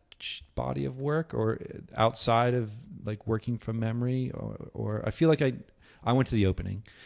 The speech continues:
and I feel like there are some new forms in those paintings that I haven't seen in other work. Um, not that that's a theme in itself, but there's, like, some new moves.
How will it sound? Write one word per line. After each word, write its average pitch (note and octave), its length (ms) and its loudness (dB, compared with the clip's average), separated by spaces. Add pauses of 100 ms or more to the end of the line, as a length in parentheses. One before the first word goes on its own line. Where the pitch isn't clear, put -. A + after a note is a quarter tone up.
(260)
and G#2 200 -4
I G2+ 80 -4
feel C#3 260 -2
like C3 140 -2
there A#2+ 100 2
are G#2 60 0
some G#2 300 0
new A2 160 4
forms G2 840 -4
in - 160 -10
those G1+ 300 -12
paintings - 640 -12
that G2 100 -4
I F#2+ 80 0
haven't G2+ 340 -2
seen F2+ 760 -6 (880)
in E2+ 720 -2
other F#2 240 0
work. - 460 -12 (640)
Um, E2+ 640 0 (1080)
not A#2+ 260 4
that A#2 120 0
that's G#2 200 2
a G2 60 -4
theme G2+ 340 -2
in F2 80 -2
itself, - 460 -4
but - 100 0
there's, G#2 200 4
like, G#2 120 4
some A2 320 0
new C3 160 4
moves. A2+ 520 -2